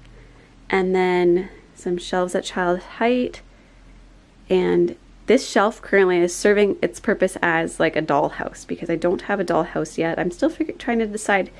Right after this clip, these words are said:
what kind of dollhouse I want and if I wanna make it myself. And then some, so all the dollhouse materials are wooden,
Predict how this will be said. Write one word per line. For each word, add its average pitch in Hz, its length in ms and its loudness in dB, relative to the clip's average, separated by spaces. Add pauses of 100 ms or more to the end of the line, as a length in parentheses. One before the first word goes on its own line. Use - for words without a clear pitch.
(800)
what 269 240 2
kind 294 160 0
of 254 80 0
dollhouse 240 360 2
I 226 60 2
want 208 320 6
and 185 140 2
if 190 100 -2
I 202 60 4
wanna 185 160 2
make 170 240 2
it - 80 -6
myself. - 480 -6 (720)
And 175 160 0
then 190 360 -4 (280)
some, 208 640 -6 (1160)
so 202 180 2
all 190 240 4
the 190 180 2
dollhouse 185 760 0 (560)
materials 190 400 4
are 170 100 2
wooden, 302 540 4